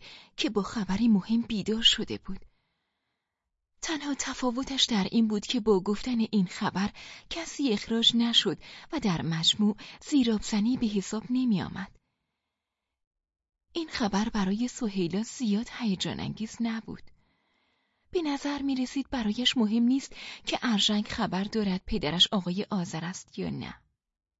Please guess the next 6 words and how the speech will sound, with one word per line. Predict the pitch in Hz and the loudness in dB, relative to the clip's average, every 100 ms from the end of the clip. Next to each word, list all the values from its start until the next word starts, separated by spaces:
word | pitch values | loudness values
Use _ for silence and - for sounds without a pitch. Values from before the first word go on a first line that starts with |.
| _ _ _ _ _ - | _ _ _ _ _ -6
همانطور | 370 320 233 208 233 220 | -2 4 4 2 0 0
که | 240 | -2
داشت | - 175 - | 0 4 4
می | 220 180 | 4 2
بافت | 185 208 - | 2 -2 -4
گفت: | 233 240 - | -4 -4 -6